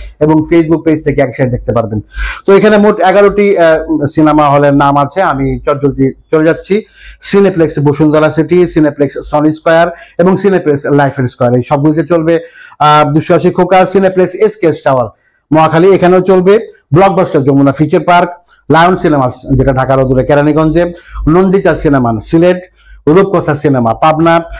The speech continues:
লাইট হাউস পারুলিয়া সাতক্ষীরা, রূপকথা সিনেমা শেরপুর এবং সিলভার স্ক্রিন চট্টগ্রাম। এই মোট সিনেপ্লেক্স, মাল্টিপ্লেক্স এবং সিঙ্গেল স্ক্রিন মিলে এগারোটি হলে চলবে আজ থেকে।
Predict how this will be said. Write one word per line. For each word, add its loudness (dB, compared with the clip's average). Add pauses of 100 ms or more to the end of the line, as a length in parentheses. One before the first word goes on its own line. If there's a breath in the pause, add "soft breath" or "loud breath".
(260 loud breath)
লাইট 2
হাউস -4 (140)
পারুলিয়া 2
সাতক্ষীরা, 0 (340 loud breath)
রূপকথা 2
সিনেমা -2
শেরপুর 0 (240 loud breath)
এবং 4
সিলভার 0
স্ক্রিন -2
চট্টগ্রাম। -4
এই 2
মোট -2
সিনেপ্লেক্স, -2
মাল্টিপ্লেক্স -2 (500 loud breath)
এবং 2
সিঙ্গেল 0
স্ক্রিন -2
মিলে 2
এগারোটি 0
হলে -2
চলবে 0
আজ 0 (120)
থেকে। -2